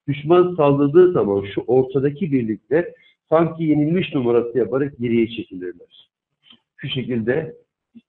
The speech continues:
geriye doğru çekilirler. Düşman saldırır, yenildiğini zanneder. Şu yandaki birlikler ise hemen ileri doğru atılırlar. Düşmanı arkadan çevirip çember içerisine alırlar ve ortada düşmanı imha ederler.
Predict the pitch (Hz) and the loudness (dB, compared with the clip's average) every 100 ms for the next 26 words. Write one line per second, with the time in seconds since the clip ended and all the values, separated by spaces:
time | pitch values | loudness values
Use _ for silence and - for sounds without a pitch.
0 | _ 110 120 123 107 90 92 87 80 87 | _ -2 2 2 0 -2 -6 -12 -10 -6
1 | 90 131 160 - _ 139 147 110 113 - | -2 -2 -2 -8 _ -8 -8 -6 -6 -2
2 | 151 151 147 143 117 - _ _ 117 131 | 2 4 4 0 -2 -6 _ _ 0 2
3 | 135 131 123 104 101 95 95 165 - - | 4 2 2 2 2 0 2 2 2 -6
4 | - _ _ - - 131 131 143 180 180 | -20 _ _ -12 -6 2 2 4 2 2
5 | 175 139 127 127 113 - 175 170 160 127 | 2 4 2 -2 -4 0 4 4 2 0
6 | 143 143 143 123 101 107 110 107 104 104 | 0 0 0 0 -2 -4 -4 -4 -2 0
7 | 180 180 _ _ 127 131 143 143 156 143 | -2 -4 _ _ -10 -8 -8 -4 -2 0
8 | 131 - 139 156 156 123 120 143 180 - | -2 -2 -2 -2 -2 -4 -2 -2 -4 -8
9 | - - _ - - 120 117 95 - 98 | -18 -20 _ -8 -2 0 0 -2 -4 -8
10 | - - 82 90 95 156 165 185 151 127 | -8 -12 -8 -6 0 2 4 4 4 2
11 | 113 117 135 135 120 131 101 104 92 85 | 0 0 0 -4 -4 -4 -4 -6 -6 -10
12 | 82 | -14